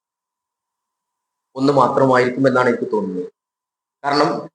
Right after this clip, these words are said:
പല കാരണങ്ങളാൽ ഒന്നോ രണ്ടോ കുട്ടികളൊക്കെ തോൽക്കുന്ന സ്ഥിതി പലപ്പോഴും ഉണ്ടാകാറുണ്ട്. മാത്രമല്ല, അന്ന് സ്റ്റേറ്റ് തലത്തിൽ മുപ്പത് ശതമാനത്തിൽ താഴെ വിജയ ശതമാനം ഉണ്ടായ ഒരു കാലത്താണ് മഹാനായ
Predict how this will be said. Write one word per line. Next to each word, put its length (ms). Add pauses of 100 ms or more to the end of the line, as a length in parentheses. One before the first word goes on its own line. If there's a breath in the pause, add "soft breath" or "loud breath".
(140)
പല 120 (180)
കാരണങ്ങളാൽ 600 (360)
ഒന്നോ 260
രണ്ടോ 200 (100)
കുട്ടികളൊക്കെ 500
തോൽക്കുന്ന 400 (920)
സ്ഥിതി 260 (100)
പലപ്പോഴും 480
ഉണ്ടാകാറുണ്ട്. 480 (680)
മാത്രമല്ല, 480 (1500)
അന്ന് 200 (640)
സ്റ്റേറ്റ് 400
തലത്തിൽ 280 (100)
മുപ്പത് 300 (100)
ശതമാനത്തിൽ 480 (120)
താഴെ 320 (120)
വിജയ 280
ശതമാനം 480
ഉണ്ടായ 260 (140)
ഒരു 180
കാലത്താണ് 460 (1160)
മഹാനായ 420